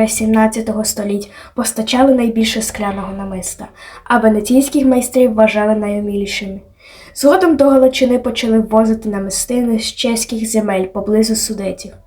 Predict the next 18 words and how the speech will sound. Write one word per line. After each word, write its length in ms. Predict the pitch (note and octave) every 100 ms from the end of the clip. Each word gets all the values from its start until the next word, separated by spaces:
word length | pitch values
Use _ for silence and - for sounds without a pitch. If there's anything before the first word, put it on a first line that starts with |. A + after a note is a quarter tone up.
| - - - -
Такі 240 | B3 F4+
прикраси 500 | F#4 F#4 E4 D4+ D4+
були 220 | A#3 A3+
дорогими, 600 | A3+ B3 A#3+ G#3 F#3 F3+ F#3+ - -
чого 260 | - G#3+ A3
тільки 340 | A3 C4+ C4
вартувало 580 | A#3+ A3 A3 G3+ A3 A3+
привезти 500 | A3 G3+ G3+ G#3 G#3
їх 180 | F#3+ -
в 40 |
Україну. 460 | - G#3 F#3+ F#3 F#3+ - _ _ _ -
Батько 380 | C#4 D#4+ - D4
багач, 540 | C#4+ C#4+ C4 - - _
ще 220 | - B3
й 100 | A3+
на 160 | A3+ A3
шиї 380 | - G#3+ F#3+
дукач. 560 | F#3 F#3+ G3 F#3+ -